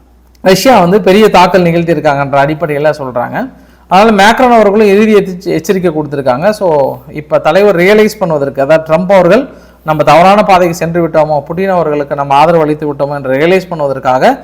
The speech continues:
இப்படி ஒரு சொல்லிட்டாங்கன்றாங்க. But காலையில மனுஷன் டென்ஷனே ஒரு ரிப்ளை கொடுத்துட்டாரு. "ஆ, இந்த மாதிரி தான்,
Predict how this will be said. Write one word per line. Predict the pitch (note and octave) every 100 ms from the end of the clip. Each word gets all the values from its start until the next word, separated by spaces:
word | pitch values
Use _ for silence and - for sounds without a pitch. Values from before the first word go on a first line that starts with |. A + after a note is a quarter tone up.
| - -
இப்படி | - F#3+ G#3+
ஒரு | G3+
சொல்லிட்டாங்கன்றாங்க. | F#3+ F#3 F3 D#3+ D3 C#3 E3 G#3+
But | G3+
காலையில | - F#3 G#3+ A3+ A3+ F#3+
மனுஷன் | F#3+ G3 F#3 F#3+
டென்ஷனே | G3+ G#3
ஒரு | F#3+ E3
ரிப்ளை | G3 G3
கொடுத்துட்டாரு. | F3+ F3+ F#3+ B2+ - - _ _ _ _ _ _ _ -
"ஆ, | - -
இந்த | D#3 E3
மாதிரி | E3+ D#3+
தான், | D#3 E3+ B2+ A#2+